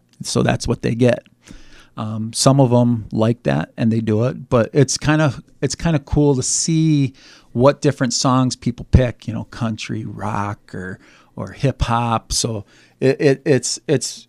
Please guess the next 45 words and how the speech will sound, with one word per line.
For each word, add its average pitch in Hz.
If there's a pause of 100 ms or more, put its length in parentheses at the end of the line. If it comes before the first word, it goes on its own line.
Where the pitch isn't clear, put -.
(100)
it's -
actually 135
kinda 113
cute, - (340)
you 120
know, 113
but, 117
uh, 117 (480)
yeah, 160
the 143
dogs 135
pick -
up 127
on 120
it, 127
and, 113 (340)
and, 110
uh, 110 (100)
it, 139
it's 156
just, -
it's, - (380)
the 135
start 147
is 113
definitely, 120
if 113
you 139
haven't 180
seen 139
a 127
start 104
before, 117
you 113
need 110
to 110
come -
out -
and -
check -
out -
a -
start, -
because, 113 (520)
um, 101